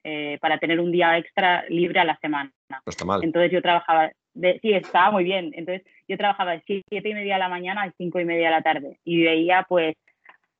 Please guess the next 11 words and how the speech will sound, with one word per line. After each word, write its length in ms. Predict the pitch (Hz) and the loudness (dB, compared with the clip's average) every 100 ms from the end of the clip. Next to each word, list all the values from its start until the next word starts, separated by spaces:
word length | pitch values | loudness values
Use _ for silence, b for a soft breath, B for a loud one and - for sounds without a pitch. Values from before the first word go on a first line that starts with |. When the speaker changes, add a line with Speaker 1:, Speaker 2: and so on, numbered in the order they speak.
| _ _ | _ _
Speaker 1:
depende, 460 | 214 208 233 208 196 | 0 2 4 2 2
cuando 300 | 208 202 202 - | 2 0 -8 -8
empecé 720 | 196 196 202 202 269 269 294 | -8 -6 -6 -2 -2 -2 -6
veía 600 | 202 190 196 233 254 254 | -2 -2 0 0 0 0
unos 260 | 202 190 180 - | -4 -6 -8 -4
catorce 440 | 185 - 208 214 | -4 -2 -4 -2
a 60 | 233 | -2
dieciséis. 520 | 190 170 160 156 139 _ _ _ _ _ _ _ _ _ | -2 -6 -10 -10 -12 _ _ _ _ _ _ _ _ _
Pero 540 | 233 226 202 196 240 - _ | -2 0 2 2 -2 -8 _
cuando, 1000 | 196 185 175 170 165 165 160 160 160 - _ _ _ _ _ _ _ _ | 2 2 2 0 0 0 0 -2 -4 -8 _ _ _ _ _ _ _ _
cu-, 120 | - | -10